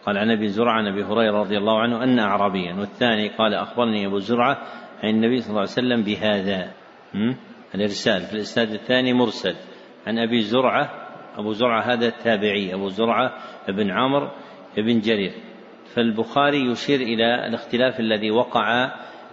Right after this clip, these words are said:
في الحديث، وهو لا يعل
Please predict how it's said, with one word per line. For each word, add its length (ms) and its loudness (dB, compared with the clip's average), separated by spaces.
في 80 2
الحديث، 480 -2
وهو 240 4
لا 240 6
يعل 680 2